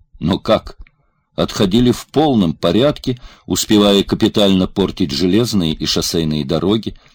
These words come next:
мосты, виадуки, каждый третий рельс,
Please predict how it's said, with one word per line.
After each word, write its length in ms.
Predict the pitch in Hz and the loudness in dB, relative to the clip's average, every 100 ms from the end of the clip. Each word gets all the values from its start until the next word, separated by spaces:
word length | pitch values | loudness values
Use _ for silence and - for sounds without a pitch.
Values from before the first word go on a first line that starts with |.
| - | -6
мосты, 560 | 85 90 78 - 104 113 | 0 0 0 -2 0 2
виадуки, 720 | 85 80 71 69 113 117 107 - _ - - _ | 2 0 0 0 -2 -2 -8 -10 _ -20 -20 _
каждый 420 | - 127 123 - | 2 2 4 2
третий 540 | 110 113 120 - 98 80 | 0 2 2 2 2 2
рельс, 540 | 85 98 117 - - | 2 2 0 -6 -12